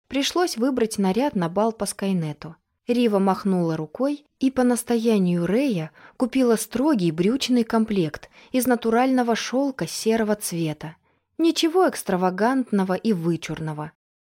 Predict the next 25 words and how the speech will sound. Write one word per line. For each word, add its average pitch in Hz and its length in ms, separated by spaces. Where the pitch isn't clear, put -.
На 254 180
благотворительном 254 880
балу, 254 380
кроме 220 380
высоких 214 560
аристократических 226 960
семей, 269 520
будет 294 320
много 302 400
новоришей, 285 840
таких 269 380
же, 196 120
как 226 260
и 247 120
она, 190 400
выложивших 262 800
за 226 180
билет 247 400
немалые 208 600
суммы. 165 600
Она 233 240
просто 302 420
затеряется 190 720
в - 60
толпе. 190 520